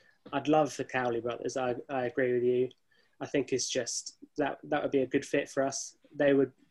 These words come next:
be a success, I'm sure. Um, Neil Harris would be good. I think he, he'd be able to get the team going. And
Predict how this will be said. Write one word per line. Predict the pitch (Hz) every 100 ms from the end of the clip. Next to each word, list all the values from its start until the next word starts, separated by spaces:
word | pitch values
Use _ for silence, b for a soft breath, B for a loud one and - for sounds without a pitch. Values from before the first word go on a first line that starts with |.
| -
be | 139
a |
success, | 127 151 - 147 147 -
I'm | 127
sure. | - 139 143 147 _ _ _ _ 139
Um, | 135 127
Neil | 135 143
Harris | 135 135 -
would | 131
be | 131
good. | 143 143 135
I |
think | - 139 -
he, | 139 127 -
he'd | 139 131
be | 139
able | 131
to | 135
get | 135 131
the |
team | 120 139 131
going. | 131 131 131 147 _ _ _ _ _ _
And | 135 135 135 135 135